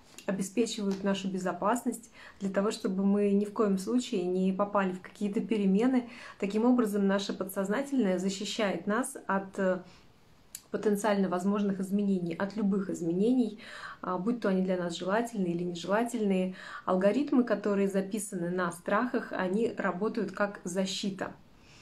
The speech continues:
Ну и, соответственно, если мы защищаемся, обороняемся,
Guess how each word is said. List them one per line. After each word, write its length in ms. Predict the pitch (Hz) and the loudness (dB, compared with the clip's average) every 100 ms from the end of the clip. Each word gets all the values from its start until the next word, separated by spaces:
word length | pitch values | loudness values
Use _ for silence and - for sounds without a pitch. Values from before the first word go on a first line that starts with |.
| - - - - - - | -20 -18 -16 -14 -12 2
Ну 120 | 254 | 4
и, 60 | 302 | 4
соответственно, 600 | 262 220 247 262 - 220 | 2 4 4 4 2 2
если 300 | 220 233 214 | 2 0 0
мы 200 | 196 185 | 2 2
защищаемся, 960 | 170 247 311 - 240 220 208 202 190 | 2 2 0 0 0 2 0 -2 -4
обороняемся, 1160 | - 196 208 262 247 208 202 190 185 190 175 | 0 2 4 6 6 4 2 2 0 -2 -2